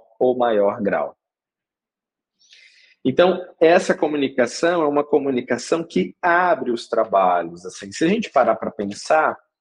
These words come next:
a gente pode, a gente pode refletir que essa mensagem, ela, ela deve ser lida pela gente mais vezes.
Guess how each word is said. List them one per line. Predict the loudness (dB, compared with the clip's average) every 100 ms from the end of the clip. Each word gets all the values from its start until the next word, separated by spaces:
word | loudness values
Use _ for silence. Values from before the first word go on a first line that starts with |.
| _ _ _ -8
a |
gente | -6 -6 0
pode, | 4 4 2 -4 -6 -8 _ _ _ _ -6
a |
gente | -4 -6 0
pode | 0 0
refletir | -8 -4 -4 0 0 0 -2 _ -20 _ _ _
que | 0
essa | 0 2 0
mensagem, | 0 -6 -6 0 4 4 4 2 -4 -12 -16 _ _ _ _ _
ela, | 0 2 4 2 0
ela | -2 -4 -4 _ _
deve | -20 0 2 2 0 -2
ser | -4 -2 -2
lida | -2 0 0 2 -2 -2 -10 _ _
pela | -2 0 -2
gente | -2 -2 -4 -6 -14 -18 _ _ _ _ _ _ -6
mais | 0 0 2 0 -2
vezes. | 0 4 4 2 -6 -10 -12 -18 -20